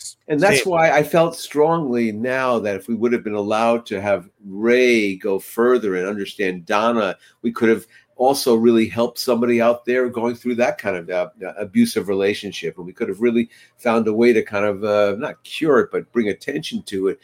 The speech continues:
Speaker 1: and, and the signs of it and what you can do and where there's help. And
Speaker 2: Yeah.
Speaker 1: we never got a chance to do that. And that was the other shocking thing of looking at the episode for us, is that, you know, we kind of, uh, hurt Ray's character by how, you know, and by not being on top of the performance more. And I realized,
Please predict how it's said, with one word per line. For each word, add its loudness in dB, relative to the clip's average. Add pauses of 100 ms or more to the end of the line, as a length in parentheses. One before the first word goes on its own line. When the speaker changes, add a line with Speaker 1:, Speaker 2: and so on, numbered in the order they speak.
(280)
Speaker 1:
and, -4
and -4
the -2
signs 2
of 0
it 4
and -4
what 0
you -2
can 0
do 6
and -8
where 4
there's 4
help. -2 (500)
And 0
Speaker 2:
Yeah. 6
Speaker 1:
we 6
never 4
got 4
a -2
chance 0
to -6
do -2
that. -2
And -4
that 2
was 2
the 2
other 4
shocking -2
thing -6
of -10
looking -4
at -8
the 0
episode -6
for -8
us, -6
is -16
that, 0
you -6
know, -2 (480)
we 0
kind 2
of, 2
uh, 4 (460)
hurt 0
Ray's 0
character -4
by -4
how, 0
you 0
know, 0
and -4
by 2
not 2 (600)
being 6
on 2
top 0
of -4
the 2
performance -6
more. -8
And -10
I -6
realized, 2